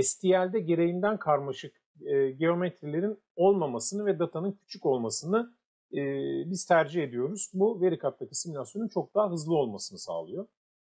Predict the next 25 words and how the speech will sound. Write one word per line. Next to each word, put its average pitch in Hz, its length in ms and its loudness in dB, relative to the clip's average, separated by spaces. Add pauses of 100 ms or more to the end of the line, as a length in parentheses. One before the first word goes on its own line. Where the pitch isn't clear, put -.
(480)
Ama 208 200 4
bu 208 60 0
şekilde 123 400 0
de - 80 0
kullanabilirsiniz 196 1000 -2 (220)
ve 226 320 2 (220)
insert 226 500 2
olarak 160 360 4
tanıttıktan 160 640 0
sonra 170 560 2 (220)
select 220 600 2
cutting 190 400 2
face, 190 280 2 (320)
bunun 202 440 2
kesen 220 380 2
yüzeyini 147 800 -2
belirtiyorum 208 680 2 (420)
ve 254 140 0
buradaki 202 400 4
işim 208 300 -2
bitiyor. 151 420 0
Diğerlerine 196 560 4
aslında 170 440 -2
ihtiyacım 160 640 -2
yok. 151 260 -6